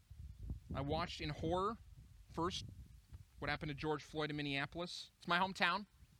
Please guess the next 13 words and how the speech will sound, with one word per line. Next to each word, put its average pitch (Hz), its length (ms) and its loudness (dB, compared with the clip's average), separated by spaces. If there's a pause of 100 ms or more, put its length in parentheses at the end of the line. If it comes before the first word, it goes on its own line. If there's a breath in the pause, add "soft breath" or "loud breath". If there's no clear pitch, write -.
(540)
I 139 80 6
love 151 280 4
Minneapolis. 160 640 0
My 160 120 4
parents' 185 360 0
Target 185 460 2 (400 loud breath)
was 143 160 -2
boarded 165 340 2
up 180 200 4
because 160 280 -2
of 160 120 -6
potential 180 680 0
looting. 180 440 0